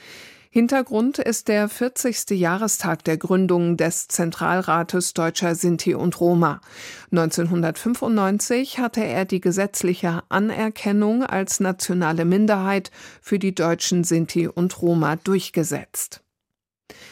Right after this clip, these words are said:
Die frühere Präsidentin des Zentralrats der Juden in Deutschland, Charlotte Knobloch, sieht Aspekte der Erinnerungskultur in Deutschland skeptisch. Wer denke, die Vergangenheit bewältigen zu können wie eine lästige Steuererklärung,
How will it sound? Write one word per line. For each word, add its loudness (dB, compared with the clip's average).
Die 4
frühere 0
Präsidentin 0
des 0
Zentralrats -2
der 2
Juden 0
in 0
Deutschland, 0
Charlotte 0
Knobloch, -2
sieht -4
Aspekte -2
der 0
Erinnerungskultur 0
in 0
Deutschland -2
skeptisch. -4
Wer 4
denke, 2
die 2
Vergangenheit 0
bewältigen 2
zu 0
können 0
wie 0
eine 0
lästige 0
Steuererklärung, 2